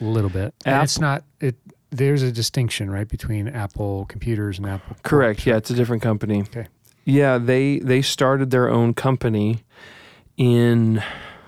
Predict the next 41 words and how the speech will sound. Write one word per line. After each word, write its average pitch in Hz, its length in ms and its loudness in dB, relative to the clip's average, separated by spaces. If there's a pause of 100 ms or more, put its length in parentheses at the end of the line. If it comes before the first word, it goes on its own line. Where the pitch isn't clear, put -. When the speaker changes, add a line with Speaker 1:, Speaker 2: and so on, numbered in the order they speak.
(100)
Speaker 2:
I - 60 -20
think 196 200 0
it's - 120 -4
sixty-eight. 143 760 0
It 127 100 0
was 120 200 2
right 127 240 0
before 123 840 0 (460)
White 120 260 2
Album. 110 340 0
It 120 100 2
was 123 180 2
right 127 200 2
around 120 300 0
that, 101 520 -2
uh, 110 200 -2
India 127 300 4
trip. - 280 -6 (760)
So 123 180 -2
when 117 160 2
they 117 120 2
came 123 280 -2
back 117 200 0
from 117 200 -2
that 107 160 2
was 107 160 -4
when 107 100 0
they 101 100 0
launched 98 500 -4
it, 90 160 -6 (400)
or, 104 200 0
or 104 200 -2
maybe 104 280 -2
right 98 200 0
when 101 100 -2
they 95 80 -2
left 101 300 -4
for 87 260 -6
it. - 100 -8 (560)
But 113 200 -4
they, 110 540 2